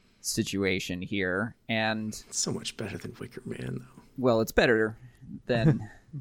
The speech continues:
Speaker 3: But,
Speaker 1: well, it's
Speaker 3: but
Speaker 1: better
Speaker 3: he
Speaker 1: than the
Speaker 3: compares
Speaker 1: Nick
Speaker 3: it to
Speaker 1: Cage
Speaker 3: the
Speaker 1: Wicker Man
Speaker 3: style
Speaker 1: movie.
Speaker 3: of narrative and what devolves.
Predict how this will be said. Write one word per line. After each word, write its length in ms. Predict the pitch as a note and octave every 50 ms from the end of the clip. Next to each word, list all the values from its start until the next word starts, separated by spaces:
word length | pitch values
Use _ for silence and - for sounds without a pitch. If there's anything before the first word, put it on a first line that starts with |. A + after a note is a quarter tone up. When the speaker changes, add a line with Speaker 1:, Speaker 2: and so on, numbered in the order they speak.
| - -
Speaker 3:
But, 140 | D3+ C#3
Speaker 1:
well, 180 | B2+ A#2+ A2+ A2+ -
it's 120 | D3 C3+
Speaker 3:
but 100 | D#3 C#3
Speaker 1:
better 160 | C3 C3+ C3
Speaker 3:
he 60 | B2+ B2+
Speaker 1:
than 200 | C#3 C3 B2+ A#2+
the 60 | A2+
Speaker 3:
compares 340 | G#2+ A#2 - C#3 C#3 B2 A#2
Speaker 1:
Nick 80 | A#2 B2+
Speaker 3:
it 40 |
to 140 | A#2 - -
Speaker 1:
Cage 0 |
Speaker 3:
the 60 | - B2+
Speaker 1:
Wicker 140 | A#2 A#2 A2
Man 80 | -
Speaker 3:
style 540 | - - D3 D3 C#3 A2 G#2+ G#2+ G#2+ A2 A2 G#2+
Speaker 1:
movie. 80 | G2+
Speaker 3:
of 160 | G2 G2 - A#2
narrative 640 | A#2 G#2+ G#2 G2+ G2+ G2 G2 F#2+ F#2+ G#2+ G#2+ A2
and 200 | G#2 G2 G2 G2+
what 200 | G#2 G2+ G2 G2 - - - -
devolves. 800 | A#2 G#2 F#2+ G2+ F#2+ F#2 F#2+ F#2 F2 F2+ G2+ - - - -